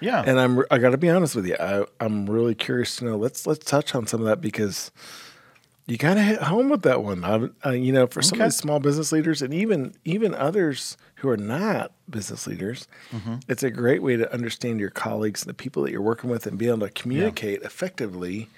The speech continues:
Speaker 2: with some of these people you're working with.
Speaker 1: Absolutely.
Speaker 2: So let's, let's touch
Speaker 1: Absolutely.
Speaker 2: on that.
Speaker 1: Okay. Well, we're gonna dive into the connector voice today.
Speaker 2: Okay.
Speaker 1: So if we remember from, uh, a couple episodes ago, the, the connector is the,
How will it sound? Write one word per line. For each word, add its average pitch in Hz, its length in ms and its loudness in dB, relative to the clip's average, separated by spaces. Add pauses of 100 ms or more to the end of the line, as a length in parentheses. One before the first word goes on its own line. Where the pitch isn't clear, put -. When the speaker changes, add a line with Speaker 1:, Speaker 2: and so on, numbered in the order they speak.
(560)
Speaker 2:
with 127 260 4
some 151 220 0
of 160 80 4
these 160 100 2
people 180 240 4
you're 170 120 4
working 185 260 2
with. - 340 -8 (140)
Speaker 1:
Absolutely. 139 400 2
Speaker 2:
So 135 80 -2
let's, 151 240 -2
let's 147 200 2
touch 156 280 4
Speaker 1:
Absolutely. 165 60 6
Speaker 2:
on 123 100 2
that. 113 100 0 (140)
Speaker 1:
Okay. 226 120 4 (500)
Well, 139 160 2
we're 160 100 2
gonna 226 240 0
dive 135 680 -2
into 120 760 -4
the 110 160 -8
connector 110 600 -4
voice 95 340 -8
today. 90 320 -10 (260)
Speaker 2:
Okay. 190 280 -2 (120)
Speaker 1:
So 120 140 -2
if 101 120 -8
we 123 100 -2
remember 131 360 2
from, 113 540 -2
uh, 110 160 -6
a 104 60 -12
couple 123 260 -6
episodes 113 340 -4
ago, 104 200 -6
the, 101 220 -8 (360)
the 110 140 -4
connector 117 500 0
is 107 320 -4
the, 104 440 -4